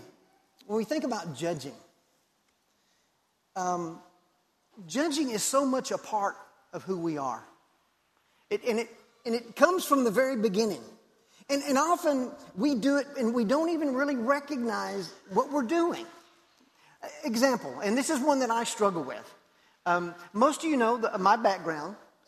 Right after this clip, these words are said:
um, drug, sex, and alcohol, okay? Um, it required in my life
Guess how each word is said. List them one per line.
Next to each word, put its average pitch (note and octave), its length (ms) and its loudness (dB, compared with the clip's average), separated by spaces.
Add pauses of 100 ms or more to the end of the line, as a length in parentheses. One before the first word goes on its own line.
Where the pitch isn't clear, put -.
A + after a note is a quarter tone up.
(480)
um, D3+ 460 -8 (640)
drug, F#3 240 -2
sex, A3+ 240 -6
and A3+ 80 -6
alcohol, E3+ 520 -8 (600)
okay? E3 240 -8 (800)
Um, E3 420 -4 (1300)
it F#4+ 120 -2
required C4+ 600 2
in G#3+ 120 -2
my A3 260 2
life C3+ 600 -4